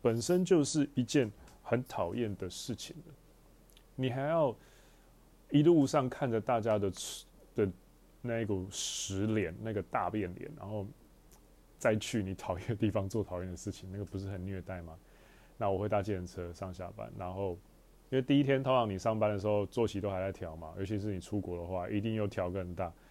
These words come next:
那，那么痛苦怎么办？我就会直接，我就会直接在计程车上面舒服的睡一下，而且通常计程车或 Uber，通常第一天出发也都还是，你提早一个小时也还是会塞车啦，或是干嘛的。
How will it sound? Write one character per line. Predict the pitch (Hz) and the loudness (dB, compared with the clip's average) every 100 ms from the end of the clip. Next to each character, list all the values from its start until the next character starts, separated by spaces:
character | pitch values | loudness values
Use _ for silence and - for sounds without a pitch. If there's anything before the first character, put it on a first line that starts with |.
| - - - - - | -20 -20 -20 -20 0
那， | 120 107 98 - | 2 2 0 0
那 | |
么 | 127 | 0
痛 | 123 123 | 4 2
苦 | 95 | 2
怎 | 95 | -2
么 | 87 85 | -4 0
办？ | 98 92 | 0 0
我 | |
就 | 87 110 | 0 2
会 | 110 | 2
直 | 98 | 0
接， | 92 104 95 - - - | 0 0 -2 -8 -20 -4
我 | 98 120 | -2 0
就 | 127 | 2
会 | 127 | 2
直 | 110 | 0
接 | 101 110 | 0 0
在 | 101 107 101 98 92 | 2 2 2 0 -2
计 | 110 | -2
程 | 98 | -2
车 | 92 98 | -4 -4
上 | 98 95 | -4 -6
面 | 95 | -6
舒 | 95 104 | -4 -4
服 | 90 85 | -4 -6
的 | 85 | -6
睡 | 98 82 | -6 -6
一 | 85 | -8
下， | - 107 - | -12 -14 -10
而 | 104 | -4
且 | 117 101 | 0 0
通 | 117 | 0
常 | 117 | 0
计 | 104 | -2
程 | 110 98 | -4 -2
车 | 101 98 | -4 -2
或 | |
Uber， | 104 98 90 85 - - - - - - - - - | 0 -2 -4 -8 -10 -20 -20 -20 -20 -20 -20 -20 -2
通 | 160 | 2
常 | 165 | 4
第 | 139 151 | 6 6
一 | |
天 | 139 | 4
出 | 143 139 | 2 4
发 | 135 135 | 6 6
也 | 98 | 6
都 | 110 120 | 4 2
还 | 104 101 | 2 0
是， | 110 113 101 | 2 0 0
你 | 101 | -2
提 | 104 127 | 0 4
早 | 123 | 4
一 | |
个 | 127 | 4
小 | 117 90 | 2 -2
时 | 87 | -2
也 | 92 | -6
还 | 90 | -4
是 | 104 | -2
会 | 104 | -2
塞 | 95 92 | -4 -6
车 | - 87 | -8 -8
啦， | 85 - - - - - | -8 -12 -20 -20 -20 -6
或 | 110 | -4
是 | 104 | -2
干 | 104 92 | -2 -4
嘛 | 82 | -6
的。 | 87 | -12